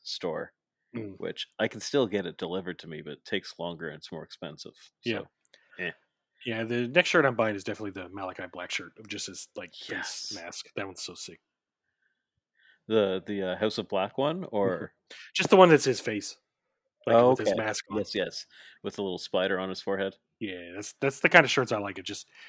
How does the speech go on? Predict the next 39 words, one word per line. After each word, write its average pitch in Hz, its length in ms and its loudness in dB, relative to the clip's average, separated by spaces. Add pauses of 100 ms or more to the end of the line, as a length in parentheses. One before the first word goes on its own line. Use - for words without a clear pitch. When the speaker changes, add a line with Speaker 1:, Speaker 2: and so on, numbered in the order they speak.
(200)
Speaker 2:
pictures 139 320 0
of 104 80 -2
wrestlers. 107 400 -6
Like, - 180 -14 (460)
I 123 80 -4
keep - 300 -6
wanting 123 420 4 (1040)
A 135 80 4
E 120 80 2
W 120 200 2
to 113 80 -4
just 110 200 -4
put 139 120 4
out 117 120 6
a 104 40 -8
Team 131 220 -2
Taz 113 240 0
shirt 98 300 -4
of 101 80 -18
just - 180 -4
all 107 140 -2
of 95 60 -8
them 101 140 -6
posing. 92 420 -10 (240)
Like, 104 100 -10
that's 123 160 0
all 143 120 10
I 127 60 6
want. 113 280 -2 (180)
And, 117 120 -10
like, 98 240 -10
I'd 107 140 -6
probably 113 160 -4
wear 107 120 -4
that 104 80 -6
shirt 110 200 -4
every 98 180 -10
day. 98 240 -10 (920)
<laughs> - 1200 -8